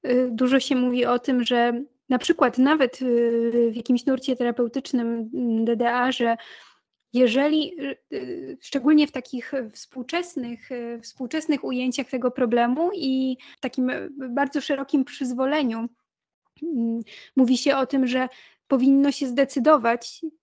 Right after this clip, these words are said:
tylko że to powinny, powinien być wybór, czy zostawiasz po prostu siebie bez pracy, czy pracy terapeutycznej, czy, mm, czy próbujesz coś zmienić, bo coś ci bardziej, bo coś ci bardzo przeszkadza i uniemożliwia ci normalne życie.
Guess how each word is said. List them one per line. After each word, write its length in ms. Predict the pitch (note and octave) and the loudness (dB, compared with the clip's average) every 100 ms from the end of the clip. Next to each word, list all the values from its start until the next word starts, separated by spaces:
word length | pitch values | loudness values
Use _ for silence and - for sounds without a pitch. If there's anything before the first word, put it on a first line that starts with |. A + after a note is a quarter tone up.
| _ | _
tylko 280 | - B3 C4 | -6 -2 0
że 120 | B3 | 0
to 100 | B3+ | -2
powinny, 520 | B3+ C4+ C4 C#4+ C#4+ C4+ | -2 0 4 4 4 0
powinien 480 | C4+ A#3+ C#4+ C#4 | -6 -2 0 0
być 160 | C4+ B3 | 0 -2
wybór, 360 | B3 A3+ G#3+ - | -2 -4 -6 -10
czy 140 | - | -8
zostawiasz 640 | A#3+ B3+ - B3+ B3 C4 - | -4 -4 -2 -2 0 -2 -4
po 120 | C#4 | -8
prostu 680 | B3+ C4 B3+ - C4 B3+ B3+ | -2 -2 -2 -4 -2 0 -2
siebie 340 | A#3 C4 B3 | -2 -2 -2
bez 220 | A#3 B3+ - | -2 -4 -2
pracy, 520 | C4 A#3+ B3 - E4+ | -2 -2 -2 -6 -6
czy 380 | - C#4+ C#4 C#4 - _ _ | -6 -6 -4 -6 -10 _ _
pracy 300 | C#4 C4 C4 | -2 -2 -2
terapeutycznej, 880 | C#4 C4 B3 C4+ C#4 C4 D#4 E4 F4+ | -2 -2 -2 -4 -4 -2 2 4 4
czy, 340 | C#4 C4+ C#4 - - - _ | 2 2 2 0 -16 -20 _
mm, 340 | F4 C4 B3+ A#3+ | -2 0 0 0
czy 100 | C4+ | -2
próbujesz 360 | C4+ B3+ C#4+ | 0 4 2
coś 160 | - C#4 | 4 2
zmienić, 440 | A#3+ C4+ D4+ D4+ | 6 6 8 6
bo 140 | B3 C4+ | 4 0
coś 160 | C#4 | 0
ci 140 | - B3 | -2 0
bardziej, 400 | C4 B3 C4+ C4+ | 0 2 0 0
bo 180 | A#3 B3+ | -2 -2
coś 160 | C4 | -2
ci 140 | - C4+ | -2 0
bardzo 240 | B3+ C4+ | 0 -2
przeszkadza 560 | - C4 - C4 A#3+ A#3+ | -2 -2 0 -2 0 -2
i 160 | A#3+ | -2
uniemożliwia 640 | A#3+ B3+ B3+ B3+ C4 A#3+ A#3 | 0 0 0 -2 -2 -4 -4
ci 140 | - | -2
normalne 520 | A#3+ A#3 A3+ A#3 A#3+ | 0 0 0 0 -2
życie. 320 | A3 A3+ B3 | -4 -6 -8